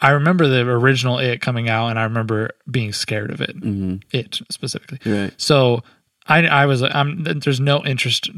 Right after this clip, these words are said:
Speaker 1: in going and seeing that movie because I hate scary movies. I don't like watching scary movies unless it has a good story.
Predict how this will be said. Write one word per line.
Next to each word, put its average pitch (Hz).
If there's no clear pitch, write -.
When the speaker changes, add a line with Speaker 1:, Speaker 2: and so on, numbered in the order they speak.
Speaker 1:
in 123
going 113
and 107
seeing 117
that 110
movie 143
because 117
I 147
hate 127
scary 110
movies. 127
I 123
don't 123
like 117
watching 113
scary 107
movies 135
unless 160
it 120
has 117
a 117
good 131
story. 185